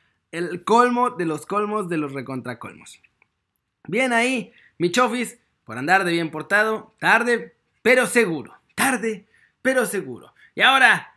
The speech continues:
la siguiente noticia, muchachos, es que ayer Sebastián Córdoba desapareció un rato del partido contra Corea.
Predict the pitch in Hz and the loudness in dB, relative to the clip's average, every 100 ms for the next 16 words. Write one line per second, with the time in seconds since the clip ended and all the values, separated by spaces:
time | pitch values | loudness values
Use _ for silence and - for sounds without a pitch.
0 | _ 214 330 254 233 247 254 240 233 226 | _ 4 6 6 2 -4 -4 -2 -4 -4
1 | 220 226 220 240 226 233 262 - 269 - | -4 -4 -2 -2 0 0 -2 -4 -6 -6
2 | 208 247 269 285 220 277 - _ _ _ | -6 -4 0 4 4 2 -14 _ _ _
3 | _ _ _ _ _ - 214 269 269 320 | _ _ _ _ _ 0 2 4 2 0
4 | 285 262 269 262 277 254 - _ _ _ | 2 2 2 4 2 0 -6 _ _ _
5 | - 180 180 151 135 151 147 226 214 190 | -4 -2 0 -2 -4 -4 -2 -2 2 0
6 | 202 185 151 131 127 185 190 147 135 117 | 0 -4 -6 -6 -8 -4 -4 -4 -8 -10
7 | - 98 - | -14 -18 -20